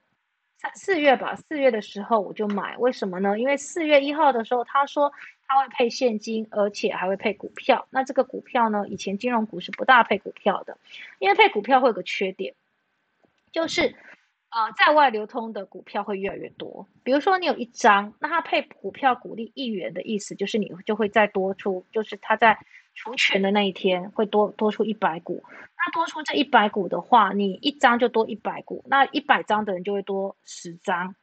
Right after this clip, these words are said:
以此类推。所以呢，他，大家手中的股票就会越来越多。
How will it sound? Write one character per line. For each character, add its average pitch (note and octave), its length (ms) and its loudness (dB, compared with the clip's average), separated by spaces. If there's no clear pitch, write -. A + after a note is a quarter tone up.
以 C4 140 -4
此 - 180 -4
类 G#3 160 4
推。 G3 260 0
所 D#4 180 4
以 F4+ 80 2
呢， C4 260 2
他， E4 260 -4
大 D4+ 160 0
家 G3 160 0
手 G3 160 -6
中 A3 140 -6
的 G#3+ 80 -6
股 G3 100 -12
票 G3+ 220 -4
就 G3+ 120 -8
会 G3+ 120 -6
越 A3 100 -4
来 F#3+ 80 -2
越 F#3 140 -4
多。 E3+ 280 -6